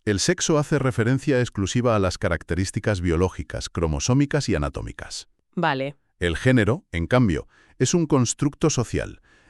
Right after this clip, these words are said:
Speaker 1: Es el conjunto de roles, expectativas y comportamientos que la sociedad asigna a hombres y mujeres. Y el problema histórico de la medicina es que ha estado dominada por el androcentrismo.
Speaker 2: O sea,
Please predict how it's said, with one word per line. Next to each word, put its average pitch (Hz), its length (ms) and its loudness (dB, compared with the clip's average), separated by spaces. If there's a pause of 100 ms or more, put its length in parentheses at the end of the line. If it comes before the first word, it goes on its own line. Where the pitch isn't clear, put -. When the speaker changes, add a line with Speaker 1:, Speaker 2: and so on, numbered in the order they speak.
Speaker 1:
Es - 160 0
el 120 140 2
conjunto 123 540 2
de 92 120 4
roles, 120 420 0
expectativas 110 1000 -2
y 92 80 0
comportamientos 95 880 0
que 117 120 0
la 95 120 0
sociedad 95 480 0
asigna 104 420 0
a 87 80 2
hombres 139 460 0
y 131 40 2
mujeres. - 560 -4 (240)
Y 117 100 6
el 113 100 6
problema 147 420 2
histórico 131 460 2
de 95 80 2
la 87 80 2
medicina 80 680 0
es 117 160 -2
que 143 120 2
ha 131 80 4
estado 135 360 0
dominada 113 440 2
por 110 160 0
el 90 100 2
androcentrismo. 85 960 -2 (100)
Speaker 2:
O 160 100 -10
sea, 135 380 -6